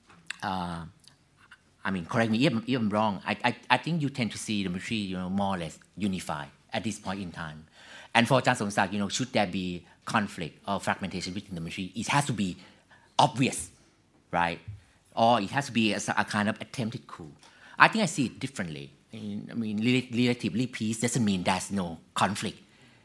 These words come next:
you know, <laughs> between different factions within the military. And I would say that the, the generational shift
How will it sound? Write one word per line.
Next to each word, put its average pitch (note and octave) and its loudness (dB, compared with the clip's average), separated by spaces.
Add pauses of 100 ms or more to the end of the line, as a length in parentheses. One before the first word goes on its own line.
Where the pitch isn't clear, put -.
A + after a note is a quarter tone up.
(200)
you F#2+ -4
know, A#2 4
<laughs> G2 0
between F2 -2 (260)
different A#2 4
factions G#2+ 2
within G#2+ -4
the E2+ -2
military. F2 -4 (400)
And B2 8
I C#3+ 4
would D#3 2
say A#2+ 0
that B2 0
the, G2 0 (240)
the G#2+ 0
generational A#2 4
shift - 0